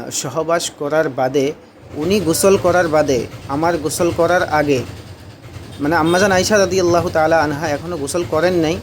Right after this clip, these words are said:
আল্লাহ রসুল সাল্লাল্লাহু আলাইহি সাল্লাম গোসল করে আসি, বলতেছেন যে গোসল করে আসি, কাপড় চেঞ্জ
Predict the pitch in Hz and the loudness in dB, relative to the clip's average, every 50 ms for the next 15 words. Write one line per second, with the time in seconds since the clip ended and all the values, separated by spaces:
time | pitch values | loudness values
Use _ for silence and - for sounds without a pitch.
0 | - - - - - 139 143 156 156 139 143 - - 214 202 - 190 180 170 165 | -10 -16 -20 -16 -10 -4 -2 0 0 0 -2 -2 -4 -4 -4 -2 0 2 2 4
1 | 160 160 160 156 - 170 170 170 160 139 147 139 - - 175 175 160 - 160 160 | 4 2 2 0 -2 -2 -2 -2 -2 -2 -4 -4 -2 0 0 0 0 -2 -2 0
2 | 160 156 143 139 135 - - 170 185 208 - - - - - - - - 147 151 | 2 2 4 2 2 0 -2 -2 -2 -2 -4 -8 -16 -20 -20 -16 -8 -8 -6 -4
3 | 175 170 185 196 180 185 160 156 147 - 180 180 170 175 165 170 165 165 - 190 | -4 -4 -4 -4 -4 -4 -4 -4 -4 -2 -2 -2 -2 0 0 0 0 0 -2 -2
4 | - 170 156 151 - 170 160 - - 160 156 147 | -2 -2 -2 -2 -4 -8 -8 -4 -4 -4 -4 -4